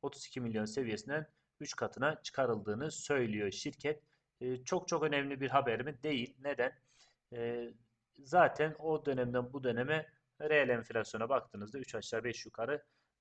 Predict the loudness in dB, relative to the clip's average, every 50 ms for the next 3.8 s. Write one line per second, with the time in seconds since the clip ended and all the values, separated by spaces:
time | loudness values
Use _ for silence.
0 | -20 -12 -4 0 2 2 2 2 -2 -2 -2 0 0 0 0 -2 -4 -4 -2 -2
1 | -4 -4 -6 -8 -8 -8 -6 -4 -2 -2 -2 -4 -6 -8 -10 -10 -8 -6 -6 -4
2 | -2 -4 -6 -6 -8 -4 0 0 2 2 0 0 -2 -4 -4 -4 -6 -6 -6 -6
3 | -6 -4 -2 -2 -2 -2 -4 -6 -8 -6 -6 -4 -4 -6 -6 -8